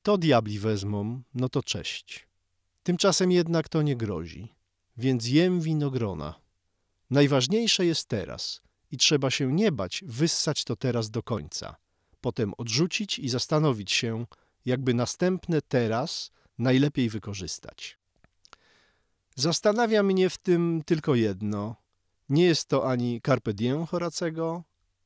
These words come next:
ani Après nous le déluge, do pierwszego potrzeba spokoju, do drugiego znudzenia lub zmęczenia. Nie wiem.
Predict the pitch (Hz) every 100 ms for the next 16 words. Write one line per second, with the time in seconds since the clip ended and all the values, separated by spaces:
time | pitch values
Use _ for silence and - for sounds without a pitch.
0 | _ - 131 131 117 127 - 127 135 135
1 | 120 117 110 113 160 240 - - - -
2 | _ _ _ _ - 131 143 135 - 196
3 | 185 180 170 - 160 139 - - - 104
4 | 71 113 - _ _ _ 117 120 120 113
5 | 156 160 156 135 120 120 123 127 123 120
6 | 113 110 107 117 107 - 71 50 50 _
7 | _ _ 160 190 98 71 58